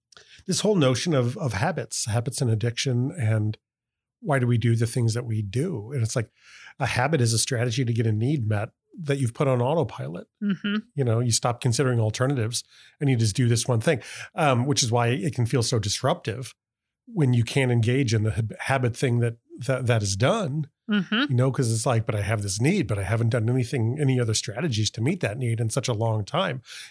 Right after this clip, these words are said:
Speaker 1: And so discovery comes in on this as in, "What else could I do?"
Speaker 2: Mm-hmm.
Speaker 1: You know, well, what else have other people done? Um, has this come up for anybody else when I can't actually do these things that,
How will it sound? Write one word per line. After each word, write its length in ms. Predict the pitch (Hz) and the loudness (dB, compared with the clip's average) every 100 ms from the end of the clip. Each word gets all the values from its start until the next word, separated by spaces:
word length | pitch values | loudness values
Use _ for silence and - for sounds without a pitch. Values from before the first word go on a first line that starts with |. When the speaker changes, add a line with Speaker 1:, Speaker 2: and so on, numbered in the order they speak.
| _ | _
Speaker 1:
And 100 | 143 | 2
so 220 | 156 120 | 4 4
discovery 640 | 113 117 117 147 139 135 | 2 0 0 2 2 0
comes 320 | 117 123 104 113 | 2 0 2 2
in 160 | 185 | 2
on 160 | 131 104 | 2 2
this 260 | 110 107 | 0 -2
as 220 | 185 131 117 | -2 -2 0
in, 140 | 110 | 0
"What 180 | 123 135 | 2 2
else 180 | 135 - | 2 0
could 200 | - 117 | 0 2
I 160 | 107 | 0
do?" 480 | 107 143 110 120 156 _ _ _ _ | 0 -2 -2 -6 -14 _ _ _ _
Speaker 2:
Mm-hmm. 280 | 202 170 175 | -2 0 0
Speaker 1:
You 120 | 131 | 2
know, 260 | 123 113 123 | 4 4 2
well, 420 | 123 110 95 147 | 0 -2 0 -2
what 220 | 147 117 107 | 0 -2 -2
else 200 | 107 - | -2 -2
have 120 | 120 | 0
other 160 | 139 | 0
people 300 | 151 117 120 | 0 -4 -4
done? 360 | 123 82 165 175 - _ _ _ _ _ 110 - | -6 -6 -6 -8 -8 _ _ _ _ _ -10 -2
Um, 560 | 113 110 107 107 156 | 2 2 0 -2 -2
has 140 | 120 107 | -2 0
this 120 | 104 | -2
come 180 | - 113 | -2 -2
up 120 | 110 | 0
for 100 | 120 | 0
anybody 400 | 113 110 110 104 | 0 0 -2 -2
else 340 | 131 185 - | -2 -2 -4
when 120 | - 107 | -4 -4
I 80 | |
can't 340 | 101 - 110 117 143 | -4 -2 -4 -2 -4
actually 300 | 110 123 104 | -2 -2 0
do 160 | 120 | 0
these 240 | 110 107 - | 0 0 -2
things 380 | 127 123 117 | -2 -2 -6
that, 240 | - 117 | -6 -10